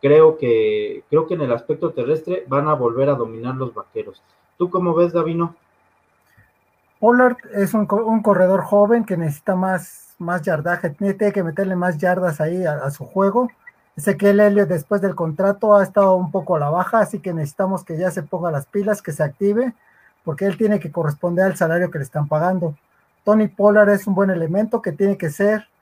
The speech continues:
Speaker 2: de alguna manera potenciado con este nuevo staff para que pueda desarrollar todo lo que es, por todo lo que él mostró en te-,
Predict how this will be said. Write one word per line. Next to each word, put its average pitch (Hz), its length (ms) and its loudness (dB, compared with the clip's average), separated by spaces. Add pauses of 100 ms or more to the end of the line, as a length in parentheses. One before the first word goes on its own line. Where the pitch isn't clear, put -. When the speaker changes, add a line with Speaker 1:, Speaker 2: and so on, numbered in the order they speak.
(340)
Speaker 2:
de 180 80 -6
alguna 196 240 2
manera 180 440 0
potenciado 180 720 0
con 180 160 0
este 185 180 -4
nuevo 180 240 2
staff 208 380 0
para 151 200 -2
que 147 120 -12
pueda 175 280 -2
desarrollar 156 640 -4
todo 185 240 -2
lo 160 160 -4
que 147 160 -6
es, - 140 -14 (180)
por 160 180 -6 (100)
todo 202 200 6
lo 160 320 -2
que 180 200 -2
él 202 120 -2
mostró 160 340 -2
en 165 160 -4
te-, 147 160 -10